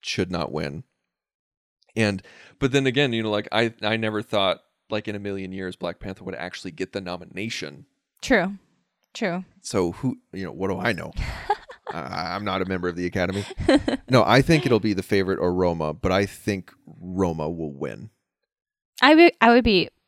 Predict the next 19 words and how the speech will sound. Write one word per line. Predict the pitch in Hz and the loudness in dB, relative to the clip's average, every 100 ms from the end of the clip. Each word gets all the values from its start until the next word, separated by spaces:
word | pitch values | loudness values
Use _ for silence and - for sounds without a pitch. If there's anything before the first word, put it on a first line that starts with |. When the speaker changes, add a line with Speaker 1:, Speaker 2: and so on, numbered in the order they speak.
| _ | _
Speaker 2:
more | 208 202 196 | 0 2 4
than | 185 | 0
happy | 190 - - | -2 -4 -8
if | - - | -8 -6
that | - | -4
happened. | 208 - - - 220 - _ _ | -4 -6 -10 -10 -12 -14 _ _
I | - 202 | 2 4
would | 185 | 4
be | 185 | 0
happy | 190 - - | -4 -6 -8
if | - | -8
that | - | -2
Speaker 1:
And | 104 | 0
Speaker 2:
happened. | 98 | 0
Speaker 1:
I | - | 0
can't | 117 - | -2 -2
comment | 101 98 85 | -4 -2 -2
on | 82 87 | -4 -4
Vice. | 80 69 60 - - | -2 -2 -4 -8 -12